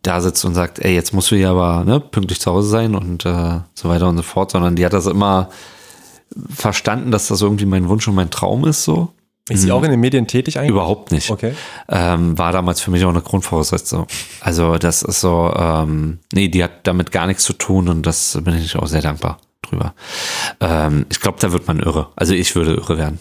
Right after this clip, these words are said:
Speaker 1: wenn ich
Speaker 2: Mhm.
Speaker 1: nach Hause kommen würde und das dann auch alles immer noch Thema wäre. So, das ist sowieso in meinem Kopf eh vierundzwanzig Stunden Thema. Alles so, ne, die ganze Musik und alles, was damit zusammenhängt. Und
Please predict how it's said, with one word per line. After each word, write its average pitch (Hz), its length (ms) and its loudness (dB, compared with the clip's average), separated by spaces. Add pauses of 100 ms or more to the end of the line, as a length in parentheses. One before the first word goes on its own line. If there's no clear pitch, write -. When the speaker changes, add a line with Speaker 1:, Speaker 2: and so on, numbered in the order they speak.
Speaker 1:
wenn 110 80 -4
ich 104 120 -2
Speaker 2:
Mhm. 90 40 -2
Speaker 1:
nach 82 60 2
Hause 82 180 2
kommen 82 240 0
würde 82 220 2
und 78 240 -2 (340)
das - 220 0
dann 78 120 0
auch - 200 -2
alles 80 260 -2
immer 85 160 -2
noch 78 140 -4
Thema 85 320 -6
wäre. 87 200 -8
So, - 220 -20
das 90 160 0
ist - 120 0
sowieso 101 360 2
in 113 160 0
meinem 107 240 2
Kopf - 320 -4 (140)
eh 127 160 4
vierundzwanzig 113 500 2
Stunden 117 340 0
Thema. 95 380 2 (240)
Alles 120 480 -2 (140)
so, 113 240 2
ne, 98 280 0
die - 60 -10
ganze 98 220 2
Musik 92 340 2
und - 160 0
alles, 98 220 0
was - 120 0
damit 92 220 2
zusammenhängt. 90 520 0 (500)
Und - 260 -4